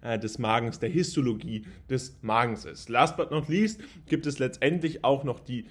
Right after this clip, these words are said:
Serosa, die ist das viszerale Bauchfell, die entsprechend den Magen bedeckt. Also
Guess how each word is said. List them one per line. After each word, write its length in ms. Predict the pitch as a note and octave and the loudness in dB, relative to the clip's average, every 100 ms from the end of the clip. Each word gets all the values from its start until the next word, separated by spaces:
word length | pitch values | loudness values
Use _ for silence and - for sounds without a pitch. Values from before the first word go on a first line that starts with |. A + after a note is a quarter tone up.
| - | -18
Serosa, 920 | - A2+ A#2 G#2+ C3 E3+ F#3+ F3 E3+ - - - | -10 -2 0 4 8 8 8 6 4 2 -16 -4
die 140 | C3+ | -2
ist 180 | C3 - | 0 -2
das 160 | A2 | -4
viszerale 500 | C3+ C#3+ - A#2+ A2+ | -2 -4 -2 0 0
Bauchfell, 500 | A2 A#2 A#2 - A#2 - - - | 2 0 0 2 0 0 -16 -16
die 220 | - A#2 A2+ - | -10 -10 -10 -10
entsprechend 440 | A2+ G#2+ A2+ A#2 | -10 -6 -6 -4
den 160 | A2+ G#2+ | -4 -2
Magen 420 | A2 A2 A#2+ A2+ | 0 2 2 0
bedeckt. 480 | G#2 A#2+ D#3 D#3+ - | -2 2 2 2 -8
Also 360 | A2+ A2+ G#2+ | -4 -2 -2